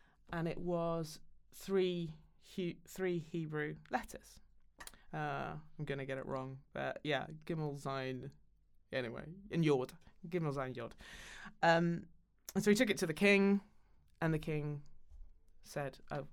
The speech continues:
Speaker 2: like, you've done it," because it said, "This too shall pass. Gamze Ya'avor."
Speaker 1: Sure.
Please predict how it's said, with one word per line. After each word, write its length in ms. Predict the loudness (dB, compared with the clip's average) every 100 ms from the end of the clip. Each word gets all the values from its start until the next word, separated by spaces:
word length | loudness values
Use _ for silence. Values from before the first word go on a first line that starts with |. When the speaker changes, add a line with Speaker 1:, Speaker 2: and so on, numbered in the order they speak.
| -10
Speaker 2:
like, 180 | -10 -8
you've 160 | -10 -4
done 140 | -4 -4
it," 120 | -10 -10
because 240 | -4 -2
it 100 | -2
said, 320 | -2 0 -2 -4 -20 -20 -20 -20 -20 -20 -20 -20 -20 -20 _ -20 -20 -20 _ _
"This 200 | -2 -2
too 160 | -2 -6
shall 180 | -6 -8
pass. 480 | -8 -10 -10 -18 -20 -20 _ _ _ -2
Gamze 240 | 0 2 0 -4
Ya'avor." 460 | -4 -6 -8 -8 -10 -20 -10
Speaker 1:
Sure. 240 | -2 0